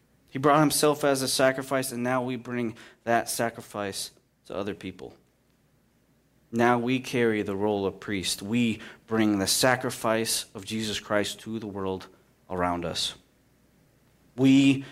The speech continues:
are the ones who make that sacrifice available to mankind. The point of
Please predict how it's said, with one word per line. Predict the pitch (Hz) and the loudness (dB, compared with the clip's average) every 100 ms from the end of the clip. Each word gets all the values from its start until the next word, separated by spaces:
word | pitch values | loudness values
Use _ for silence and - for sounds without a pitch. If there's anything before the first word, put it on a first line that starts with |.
| - _ | -20 _
are | 117 120 120 | 4 6 6
the | 120 113 | 2 -2
ones | 110 113 110 - | 0 2 0 -4
who | 107 | -6
make | 98 104 113 - - | -4 -2 -2 -6 -4
that | 107 110 | -2 -2
sacrifice | - 117 107 107 - 101 98 - | -4 -4 -6 -10 -12 -8 -6 -8
available | 95 98 104 104 104 104 104 | -10 -6 -4 -4 -8 -10 -12
to | - 101 98 92 _ 104 | -10 -8 -10 -14 _ -10
mankind. | 98 92 90 - 82 - - _ _ _ _ _ _ _ _ _ _ _ _ _ _ _ _ _ _ _ _ _ _ _ _ _ _ _ _ _ _ _ _ _ _ _ _ _ | -6 -6 -8 -12 -12 -12 -14 _ _ _ _ _ _ _ _ _ _ _ _ _ _ _ _ _ _ _ _ _ _ _ _ _ _ _ _ _ _ _ _ _ _ _ _ _
The | 110 | -6
point | - 127 131 135 135 | 0 4 6 6 4
of | 110 107 98 - | 6 6 6 0